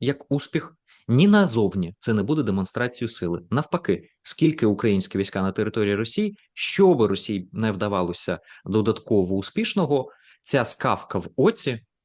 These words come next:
не даватиме насолодитися цією перемогою і буде демонстрацією неспроможності Путіна захистити власні території.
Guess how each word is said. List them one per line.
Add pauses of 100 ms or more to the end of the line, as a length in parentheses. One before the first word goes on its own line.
(140)
не
даватиме
насолодитися
цією
перемогою
і
буде
демонстрацією (180)
неспроможності
Путіна
захистити
власні (260)
території.